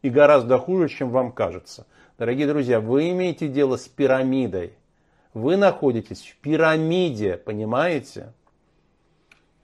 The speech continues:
Ну, надеюсь, те, кто пережил девяностые нулевые годы, должны же понимать, что это такое. Или ничему не учитесь, даже на собственных ошибках, дорогие друзья, на собственном негативном опыте.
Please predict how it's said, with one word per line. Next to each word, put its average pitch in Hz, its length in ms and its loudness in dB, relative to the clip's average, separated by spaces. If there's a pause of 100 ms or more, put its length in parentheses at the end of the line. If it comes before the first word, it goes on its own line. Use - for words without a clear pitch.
(1300)
Ну, 131 180 -2
надеюсь, 147 560 0 (140)
те, 185 240 2
кто - 180 -4
пережил 135 460 -2
девяностые 143 640 0
нулевые 127 420 0
годы, 120 300 -2
должны 131 420 0
же 190 140 0
понимать, 175 500 -2
что 120 260 -4
это 104 160 -4
такое. 98 500 -8 (1000)
Или 143 1000 4
ничему 156 400 -4
не 135 120 0
учитесь, 113 540 -6
даже 113 240 0
на 123 140 -2
собственных 110 480 -6
ошибках, 104 500 -6
дорогие 110 340 -2
друзья, 90 320 -4
на 117 140 -2
собственном 110 400 -6
негативном 113 580 -4
опыте. 98 440 -12